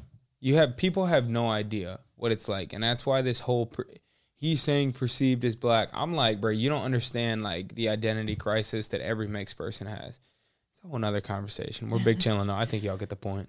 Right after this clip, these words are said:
Speaker 2: But at this point, this has been our longest podcast yet. But
Speaker 1: by a landslide. We're at an hour sixteen.
Speaker 2: Oh my God. There are some points that I have to cut out. So you guys probably don't see an hour and sixteen. But anyways, um, we appreciate you guys listening in.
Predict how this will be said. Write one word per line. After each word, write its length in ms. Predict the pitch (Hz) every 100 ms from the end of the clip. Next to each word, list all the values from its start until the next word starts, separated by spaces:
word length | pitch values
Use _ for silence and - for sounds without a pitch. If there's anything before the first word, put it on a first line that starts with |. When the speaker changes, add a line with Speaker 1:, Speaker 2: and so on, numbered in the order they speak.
| 127
Speaker 2:
But 160 | 220 220
at 160 | 190
this 180 | 185 175
point, 440 | - 175 156 151 170
this 180 | 196
has 160 | 226 208
been 160 | 185 175
our 140 | 165
longest 640 | 165 156 165 165 160 - -
podcast 640 | 165 165 180 165 170 -
yet. 320 | 165 - -
But 200 | 196 185
Speaker 1:
by 160 | 151 127
a 100 | 123
landslide. 880 | 120 123 156 156 - 135 131 123 123
We're 140 | 170 196
at 60 |
an 60 | 151
hour 420 | - 170 175 185
sixteen. 480 | 156 - 170 - 180
Speaker 2:
Oh 160 | 285 160
my 160 | 320
God. 380 | 320 339 339 330 - - -
There 180 | 226 254
are 60 | 226
some 200 | 208 190
points 300 | 185 175 180
that 120 | 170
I 80 | 165
have 160 | 170 -
to 80 |
cut 200 | - 160
out. 320 | - - - -
So 160 | -
you 140 | - 165
guys 200 | 156 -
probably 220 | 160 139
don't 180 | - -
see 120 | 165
an 60 | 170
hour 120 | 143
and 80 | 165
sixteen. 400 | 170 170 151 160
But 340 | 294 311 262 -
anyways, 460 | 190 180 151 - - - - -
um, 420 | - 214 208 196 185 - -
we 320 | 202 226 294
appreciate 720 | 330 190 180 - 185 185 180
you 120 | 175
guys 360 | 175 165 165 180
listening 580 | 175 180 208 190 185 180
in. 500 | 170 170 170 170